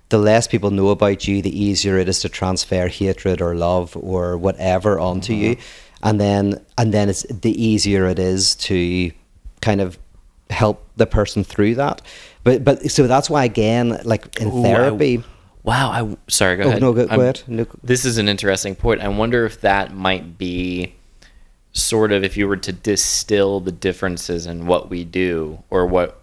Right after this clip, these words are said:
Speaker 1: Mm-hmm.
Speaker 2: we seem to do, or at least even, not even on a professional level, if you take the titles of what we do, but it just in, in how we both function. But, like,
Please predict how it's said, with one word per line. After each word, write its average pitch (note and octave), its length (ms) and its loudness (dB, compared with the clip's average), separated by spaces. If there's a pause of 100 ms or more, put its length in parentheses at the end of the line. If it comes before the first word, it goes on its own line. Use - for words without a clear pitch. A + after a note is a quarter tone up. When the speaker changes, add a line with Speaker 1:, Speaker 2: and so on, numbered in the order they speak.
(160)
Speaker 1:
Mm-hmm. F#2+ 360 -2
Speaker 2:
we G2 120 4
seem F#2+ 280 0
to - 60 -12
do, F#2 120 2
or F#2 80 2
at G2 60 2
least G2+ 260 0
even, A#2+ 260 -2
not C3 200 2
even B2 160 -2
on G2 100 0
a E2 40 -6
professional F2+ 600 0
level, F2 320 0
if E2+ 120 -8
you E2+ 80 -4
take E2+ 240 -4
the D#2+ 60 -10
titles E2+ 420 -2
of E2+ 80 -14
what F2 100 -6
we E2 80 -4
do, E2+ 140 -2
but E2+ 120 0
it E2+ 60 -4
just F#2+ 300 -2
in, G2 260 -4
in G2+ 160 0
how G2+ 240 0
we F#2+ 140 -4
both F#2 240 -10
function. G2+ 420 -2
But, F#2+ 100 0
like, E2+ 200 0